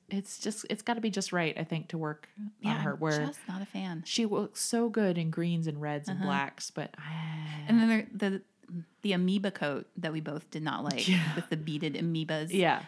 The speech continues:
Speaker 2: um, is also navy. And I think it's
Speaker 1: Thankfully, we have
Speaker 2: kind of
Speaker 1: not seen the amoeba coat in quite
Speaker 2: we
Speaker 1: some
Speaker 2: don't,
Speaker 1: time.
Speaker 2: we don't. I don't think we do again. And
Speaker 1: I'm, I'm okay
Speaker 2: really
Speaker 1: with that.
Speaker 2: happy about
Speaker 1: Yeah.
Speaker 2: that. Yeah, I think because it gets into grandma territory,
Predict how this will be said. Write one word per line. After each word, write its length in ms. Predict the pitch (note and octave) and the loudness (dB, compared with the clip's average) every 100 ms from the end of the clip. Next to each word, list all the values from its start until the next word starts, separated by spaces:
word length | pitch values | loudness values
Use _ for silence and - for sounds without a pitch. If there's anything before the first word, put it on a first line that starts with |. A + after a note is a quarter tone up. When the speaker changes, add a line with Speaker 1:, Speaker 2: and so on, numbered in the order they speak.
| - | 0
Speaker 2:
um, 220 | F3+ E3 | 2 4
is 100 | G3 | 2
also 300 | - - D#3 | 0 0 0
navy. 480 | C3+ B2 - G#2 - | 0 0 -2 -4 -2
And 100 | D#3+ | 0
I 40 | E3 | 0
think 380 | A#3 A3 G#3 - - | 2 2 0 -16 -2
it's 100 | D4+ | 4
Speaker 1:
Thankfully, 260 | B3+ C4 A#3+ | 4 6 6
we 100 | B3 | 8
have 100 | B3+ | 10
Speaker 2:
kind 80 | C4+ | 10
of 40 | B3+ | 8
Speaker 1:
not 220 | B3+ - | 6 4
seen 260 | - A3+ | -4 -2
the 80 | G#3 | 0
amoeba 280 | F3+ F#3 F#3 | 0 0 -2
coat 300 | - D3+ - | -2 -4 -2
in 80 | D3+ | -6
quite 220 | - F3 | -2 0
Speaker 2:
we 40 | F3+ | 0
Speaker 1:
some 80 | D#3 | 0
Speaker 2:
don't, 100 | D#3 | 0
Speaker 1:
time. 220 | C#3+ C3 | -2 -2
Speaker 2:
we 140 | E3+ D#3+ | -4 -2
don't. 420 | D3+ C#3+ C#3 - | 0 0 -2 -6
I 80 | - | -6
don't 160 | D3+ | -6
think 140 | F3 D3+ | -6 -8
we 100 | C#3+ | -6
do 200 | C3+ B2+ | -4 -4
again. 280 | - G#2 | -2 -2
And 100 | B2 | 2
Speaker 1:
I'm, 260 | G3+ G3+ F3+ - | 4 4 0 0
I'm 180 | F#3+ G#3+ | 4 4
okay 160 | A#3 | 6
Speaker 2:
really 100 | A3 E3 | 8 8
Speaker 1:
with 40 | D#3+ | 6
that. 60 | D#3+ C#3+ | 4 4
Speaker 2:
happy 120 | C#3+ | 2
about 260 | - B2+ | 2 2
Speaker 1:
Yeah. 200 | F3+ B2 | 4 4
Speaker 2:
that. 140 | B2+ - - - - | 4 -2 -20 -20 2
Yeah, 240 | E3+ C#3 - | 6 6 6
I 80 | G#3 | 0
think 440 | - C#4+ C#4+ - | 2 2 2 4
because 380 | B3 - G#3 G3+ | 0 4 2 4
it 120 | F#3+ | 2
gets 200 | E3 - - | 0 -4 -2
into 480 | F3+ F3 - E3+ D#3+ | 2 2 0 -2 -2
grandma 380 | D3+ C#3+ D3+ F#3 | 0 0 0 -2
territory, 760 | - G3+ G#3+ A3+ A3+ A#3 A3+ | -2 -2 0 0 0 0 -4